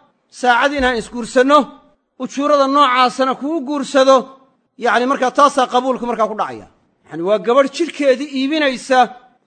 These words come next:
mushqaayadduun laga heshiinaayo, saacad ama maalin ama habeen ama bil. Muddadii markay dhammaato,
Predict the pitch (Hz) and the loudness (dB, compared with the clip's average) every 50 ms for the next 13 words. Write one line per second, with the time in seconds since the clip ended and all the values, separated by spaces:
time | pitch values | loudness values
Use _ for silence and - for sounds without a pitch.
0 | _ _ - 254 269 - - - 320 320 339 339 330 302 339 339 330 320 320 330 | _ _ -10 -10 -8 -6 -2 2 4 6 6 6 4 2 -2 0 0 0 2 4
1 | 320 302 302 - - 294 320 320 302 269 233 208 202 175 147 127 101 - _ _ | 4 4 2 0 -2 -2 -2 0 2 2 2 2 0 -2 -6 -8 -12 -16 _ _
2 | _ _ _ _ _ _ - - 254 240 247 269 262 277 247 247 240 240 233 214 | _ _ _ _ _ _ -6 -4 -2 0 0 0 0 0 -2 -2 -2 -2 -2 -2
3 | 202 208 214 220 220 202 202 202 180 170 151 139 120 101 92 _ _ _ _ _ | -2 -2 -2 -2 -4 -6 -4 -4 -4 -6 -6 -8 -10 -12 -14 _ _ _ _ _
4 | _ _ _ - 180 175 180 170 135 151 156 147 139 143 - _ _ _ _ _ | _ _ _ -8 -6 -6 -6 -6 -6 -6 -8 -8 -8 -10 -12 _ _ _ _ _
5 | _ _ _ - 208 202 269 262 269 285 285 285 277 277 269 277 269 269 262 262 | _ _ _ -6 -2 0 0 0 0 0 0 2 2 2 2 2 2 2 0 2
6 | 262 269 | 2 0